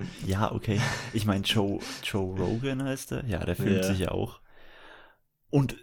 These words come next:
Speaker 2: Ja,
Speaker 1: und
Speaker 2: es gibt so viele Podcasts, die was gefilmt werden.
Speaker 1: Ähm, auf Spotify, ich weiß nicht, ob die Funktion jetzt nur für ihn eingeführt worden ist oder halt für große
Speaker 2: Mhm.
Speaker 1: Podcaster, aber auf Spotify kann man jetzt jedes Video von Joe Rogans Podcasts anschauen.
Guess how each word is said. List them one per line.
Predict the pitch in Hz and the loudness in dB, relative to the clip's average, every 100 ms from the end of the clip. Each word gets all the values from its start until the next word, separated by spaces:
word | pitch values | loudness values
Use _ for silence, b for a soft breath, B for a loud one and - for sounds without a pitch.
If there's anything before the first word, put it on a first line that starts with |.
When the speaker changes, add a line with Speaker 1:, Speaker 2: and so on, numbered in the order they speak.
| - | -6
Speaker 2:
Ja, | 101 90 | 0 2
Speaker 1:
und | |
Speaker 2:
es | 87 - | 0 0
gibt | 104 - | -2 -2
so | - - 104 113 | -4 0 2 2
viele | - 104 98 | 4 2 2
Podcasts, | - 107 - 104 98 - - | -2 -8 -2 -2 -2 -6 -4
die | - | -2
was | 101 101 - | -2 -4 -6
gefilmt | - 107 104 104 | 0 0 0 -2
werden. | 98 113 120 B B B | -2 -4 -6 B B B
Speaker 1:
Ähm, | 117 113 107 104 104 104 - - - | 4 6 4 4 2 0 -8 -20 -2
auf | - 104 | 0 0
Spotify, | - - 151 123 120 - | -2 -4 -4 -4 -2 -2
ich | - - | -2 0
weiß | 110 127 | 0 0
nicht, | - | -4
ob | 110 | -2
die | 110 | -2
Funktion | - 104 - 107 113 | -2 -4 -2 0 2
jetzt | 101 113 | 0 2
nur | 110 | 2
für | - | 2
ihn | - 131 | 0 0
eingeführt | 92 92 101 - 98 - | 0 0 -2 -4 -4 -2
worden | 92 92 | -2 0
ist | 90 | -2
oder | 90 | -2
halt | 98 90 | -2 -2
für | 92 | -4
große | - 101 - - 110 | -2 -2 -2 -2 -2
Speaker 2:
Mhm. | |
Speaker 1:
Podcaster, | 104 101 98 92 - 98 117 - B B B B B B - | 0 0 -2 -2 -2 -2 -2 -6 B B B B B B -2
aber | 107 104 | 0 2
auf | - - | 0 -2
Spotify | - 135 123 117 92 | -2 0 0 0 0
kann | - 107 | 0 -2
man | 92 | -2
jetzt | 90 - - | -2 -4 2
jedes | 101 147 - | 2 2 0
Video | 127 120 95 | 0 2 0
von | - 90 | 0 -4
Joe | - 95 101 | 0 0 2
Rogans | 90 101 107 92 | 2 0 -4 -6
Podcasts | - 110 - - 92 - | -2 -4 -4 -8 -6 -6
anschauen. | - 92 87 | -4 -2 -2